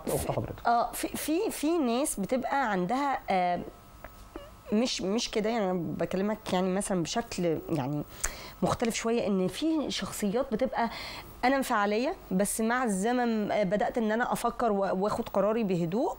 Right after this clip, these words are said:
Speaker 2: بس في نفس الوقت اللي قدامي ضايقني قوي، فعم-، فاخدت قرار يضايقه قوي وهيكلفني. فانا
Speaker 1: ده
Speaker 2: عارفه يعني اللي
Speaker 1: مم.
Speaker 2: هو ال-، عنيده،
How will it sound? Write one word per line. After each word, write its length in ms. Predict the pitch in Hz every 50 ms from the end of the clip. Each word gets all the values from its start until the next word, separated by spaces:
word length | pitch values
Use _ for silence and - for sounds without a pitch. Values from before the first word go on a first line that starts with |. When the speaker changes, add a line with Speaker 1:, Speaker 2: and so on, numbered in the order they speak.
| -
Speaker 2:
بس 260 | 208 196 226 220 - 233
في 140 | - -
نفس 300 | 247 269 262 - - -
الوقت 520 | 285 254 240 233 247 269 294 - - - 277
اللي 300 | 254 233 214 196 196 208
قدامي 340 | - 208 185 196 233 247 226
ضايقني 500 | 185 190 196 269 311 277 320 320 302 311
قوي، 240 | 311 311 320 330 330 - - - - - -
فعم-، 480 | - - 202 180 165 185 202 202 - 175
فاخدت 460 | - - 160 208 - 294 311 - -
قرار 360 | - - 247 233 240 233 208
يضايقه 520 | 208 226 226 196 269 302 330 - 494 605 -
قوي 300 | - 294 330 370 370 -
وهيكلفني. 640 | 269 254 233 233 - - 208 214 208 202 - - - - - - - - - - - - - - - - - - - - - - - - - - - - - - - - - - - - -
فانا 200 | - 233 262 262
Speaker 1:
ده 60 | 247
Speaker 2:
عارفه 340 | 311 370 349 - - - 165 - -
يعني 200 | 180 175 175 175
اللي 120 | - 196 214
Speaker 1:
مم. 60 | 240
Speaker 2:
هو 100 | 240 -
ال-، 160 | - 202 - - - -
عنيده، 440 | 170 170 208 247 277 254 185 147